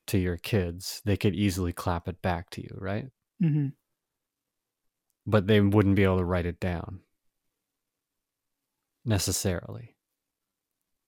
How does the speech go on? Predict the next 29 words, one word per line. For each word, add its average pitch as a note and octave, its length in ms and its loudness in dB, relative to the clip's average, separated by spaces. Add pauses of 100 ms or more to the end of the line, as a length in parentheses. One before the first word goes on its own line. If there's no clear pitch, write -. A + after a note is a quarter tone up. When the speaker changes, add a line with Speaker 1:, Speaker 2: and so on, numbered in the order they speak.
(320)
Speaker 2:
No. C3 280 -6 (1200)
Speaker 1:
Yeah, F2 340 2
because G2 260 0
they, G2+ 180 4
like, F2+ 340 0
they G2 120 2
have F#2+ 200 4
no G2 200 4
idea, F#2 400 2
like, F2+ 260 -2 (680)
what, F2+ 320 -4 (540)
how F#2+ 200 2
to F#2 80 0
write F2+ 220 0
it E2+ 140 -4
down, A2+ 400 4
what, F2+ 240 -2
like, F2 340 -8 (1080)
what's F#2 400 -4
an F2 140 -2
eighth G#2 280 2
note, G#2 220 4
what's F2 300 -4
a - 40 -12
quarter G2+ 400 0
note, G2 340 0 (180)
all F#2+ 160 0
of F2+ 100 -2
these, F2+ 300 -6